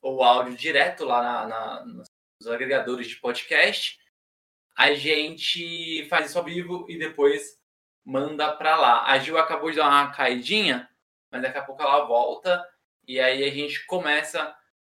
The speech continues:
a, a conversar sobre as dicas da semana, né? Primeiro, acho que é legal eu vou falar um pouquinho sobre como foi o episódio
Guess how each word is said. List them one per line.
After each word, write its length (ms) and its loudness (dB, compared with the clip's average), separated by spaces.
a, 680 6
a 80 -2
conversar 480 0
sobre 240 4
as 100 2
dicas 200 -2
da 100 -4
semana, 420 -4
né? 160 -2
Primeiro, 360 2
acho 160 0
que 60 -6
é 60 -4
legal 320 -2
eu 60 0
vou 120 -8
falar 160 -4
um 60 -12
pouquinho 280 -14
sobre 200 -14
como 240 -12
foi 220 -4
o 80 -8
episódio 640 -2